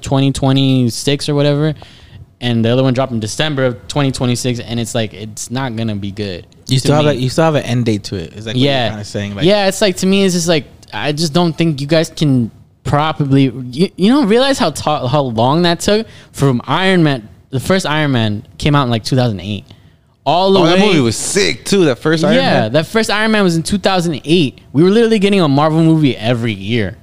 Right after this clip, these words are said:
Speaker 1: you know?
Speaker 2: Mm-hmm.
Speaker 1: Not fucking two, three in one year in the series. We were used to getting one a year. And then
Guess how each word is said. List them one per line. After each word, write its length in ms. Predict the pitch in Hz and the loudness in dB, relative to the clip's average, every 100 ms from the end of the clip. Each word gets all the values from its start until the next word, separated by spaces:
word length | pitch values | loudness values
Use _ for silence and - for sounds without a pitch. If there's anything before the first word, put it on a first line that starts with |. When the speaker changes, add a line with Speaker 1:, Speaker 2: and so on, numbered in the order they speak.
| - _ | -20 _
Speaker 1:
you 120 | 107 | -6
know? 160 | 107 127 | -2 0
Speaker 2:
Mm-hmm. 280 | 127 120 120 | -2 -4 -4
Speaker 1:
Not 240 | 156 131 - - 117 | -4 -6 -14 -16 -6
fucking 480 | - 170 147 117 98 - - | -4 -2 -2 -2 -4 -12 0
two, 220 | 165 135 | 2 2
three 340 | 135 139 147 | 2 2 2
in 160 | 131 117 | 2 0
one 180 | 123 113 | 0 2
year 240 | 120 127 | 2 2
in 100 | 113 | 0
the 60 | 101 | -4
series. 640 | - 139 131 110 117 - - _ _ _ _ - | -2 0 2 0 -2 -6 -18 _ _ _ _ 0
We 80 | 156 | 2
were 80 | |
used 220 | 147 170 - | 4 2 2
to 60 | |
getting 340 | 156 139 113 123 | 0 2 2 2
one 200 | 156 170 | 2 2
a 60 | |
year. 480 | 131 131 123 110 110 - - _ _ - | 4 4 2 2 -2 -6 -20 _ _ -2
And 180 | 147 151 | 0 2
then 380 | 151 143 123 | 2 -2 -4